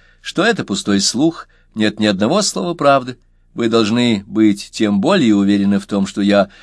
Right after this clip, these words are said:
давно решилась никогда не выходить замуж, и тем менее буду слушать предложение Каравак, что было бы неблагоразумно обижать правительницу и её мужа, потому что я прямо отвергла довольно глупое предложение, сделанное мне принцем Людовиком Брауншвейгским.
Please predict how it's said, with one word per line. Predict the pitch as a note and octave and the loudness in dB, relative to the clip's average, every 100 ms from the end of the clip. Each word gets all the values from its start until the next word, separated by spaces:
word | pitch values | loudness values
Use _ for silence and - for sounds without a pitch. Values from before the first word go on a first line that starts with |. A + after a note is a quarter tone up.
| - | -20
давно | G2+ A2 A2 B2 | -2 0 2 2
решилась | C3+ A2 - C#3+ B2+ - | 2 0 -2 -2 -2 -2
никогда | A2+ G#2+ A2 | -4 -2 0
не | C3 | 0
выходить | A#2 G2+ G#2+ A#2 E3+ | 0 -2 -2 -2 -2
замуж, | E3 E3+ C3 - - - - | 0 0 0 -6 -12 -20 -4
и | G#2+ | -2
тем | G2+ A#2 G#2 | 0 0 2
менее | G2+ G#2+ A#2+ C3+ | 2 2 0 -2
буду | C#3+ D3+ | -2 -4
слушать | D3 - C3+ D#3+ | -4 -8 -8 -8
предложение | D3 C#3+ C#3+ C3 D3+ D#3 D#3 | -10 -8 -6 -2 -2 -2 -4
Каравак, | - F3 F3+ G#3 F3+ - _ _ | -8 -6 0 0 0 -6 _ _
что | - | -10
было | G2 F#2 | -6 -2
бы | G2 | -2
неблагоразумно | G2+ F#2+ G2 G2 G2 F#2+ D3+ F3+ | -2 -2 0 0 0 0 -2 -2
обижать | F#3+ F#3+ F3+ G3+ | -2 -2 0 -2
правительницу | G3+ F#3+ F#3+ F#3 F3+ F3 F#3 | -2 -6 -6 -6 -8 -6 -4
и | F3+ | -4
её | F3+ | -2
мужа, | F3 E3+ A#2+ A2+ _ _ | -2 -2 -2 -6 _ _
потому | - G#2+ | -8 -6
что | G2+ A2+ | -2 -2
я | |
прямо | G#2 G#2+ A2+ A#2 A2 | 0 2 2 4 2
отвергла | G2+ G2+ A2+ A#2 C3 - - - | 2 0 2 2 -2 -6 -16 -4
довольно | A2 G#2+ A2 A2 A#2+ B2 B2+ | 0 2 4 2 2 2 0
глупое | G2+ A2+ G#2 A2+ A#2 | 2 0 2 0 0
предложение, | B2 B2+ C#3+ C#3+ G3+ A#2+ G2+ | -2 -2 -2 2 2 2 2
сделанное | F#2+ F2 G2+ G2+ G#2 | 0 0 0 2 0
мне | G2+ G2+ | -2 -2
принцем | A2 G#2+ G2 G#2+ | -4 -4 -2 -2
Людовиком | A2+ A2+ A2+ G#2+ G#2+ A#2 G#2+ | -2 0 0 0 0 -2 2
Брауншвейгским. | A2 A2+ A#2 F3 F3 A2 - - | 4 4 0 -2 -2 -2 -6 -10